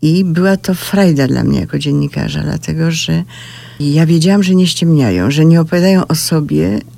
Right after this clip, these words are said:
i dopiero w drugim planie o Jarockim, że nie koloryzują, mówiąc, że uważał, że, że ktoś jest genialny, świetny, że przyznają się do tego, jaki dostawali łomot od niego. Jan Englert,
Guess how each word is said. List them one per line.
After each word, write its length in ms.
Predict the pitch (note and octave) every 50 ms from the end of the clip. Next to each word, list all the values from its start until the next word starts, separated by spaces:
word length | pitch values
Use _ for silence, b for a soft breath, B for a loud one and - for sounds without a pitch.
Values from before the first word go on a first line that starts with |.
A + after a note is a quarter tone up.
| - - - - - - - - -
i 80 | D3+
dopiero 340 | C#3+ D3 C#3+ - D#3+ D#3+ E3
w 80 | D3+ D3+
drugim 440 | D3+ D3 D#3 D3+ D#3+ E3 D#3+ D#3+
planie 480 | D#3 - D3 C#3+ C#3 C#3 C#3+ D3 C#3+ D#3 B B B B B B
o 100 | D3 D3
Jarockim, 640 | C#3+ C#3+ C3+ - - - - - - - - -
że 140 | - - D3+
nie 180 | E3 E3+ F3 E3 B B B B B B B B
koloryzują, 760 | - D#3+ D#3+ D#3 D#3 D3 D#3 C#3+ C#3+ D3 C#3+ C#3 C#3 C#3+ C#3+
mówiąc, 500 | C#3+ C#3 C#3+ C3+ C3+ C#3 C#3 C#3+ C#3 -
że 180 | - C3 C3
uważał, 560 | C3 C3+ C3 C3+ C#3 C3+ - C#3 C#3 B2+ A#2+
że, 180 | - - C#3+ D3+ - B B B B B B B B B B B
że 140 | B C#3+ C3
ktoś 220 | - - B2 C3+ C3+
jest 160 | C#3 C3+ C#3
genialny, 520 | C#3+ C#3+ D3 C#3+ C#3 C#3+ C#3 C#3 C#3+ C#3+
świetny, 640 | C#3 - - C#3 C3+ B2+ - - - - C#3 C#3 C3+
że 140 | C#3 C#3+ D3+
przyznają 640 | - - - D#3+ D#3+ - D#3+ E3 F3 E3+ D#3+ D#3 D3+
się 160 | D#3 - D3+
do 140 | D3 D3 D3
tego, 280 | - - C#3+ C#3 -
jaki 160 | D#3+ D#3+ F#3
dostawali 500 | D#3 D#3+ D3+ - - D#3 D3 D#3 D#3+ E3+
łomot 360 | E3 D#3+ D#3 D3 C#3+ C3 - C#3
od 160 | C3+ B2 -
niego. 300 | - - - - - G1+ - - B B B B B B B B B B B B B B
Jan 240 | D3 D3 D3 D#3 -
Englert, 760 | - D#3 C#3+ C#3+ C#3+ C3 C3+ C3+ C#3 - - - - - -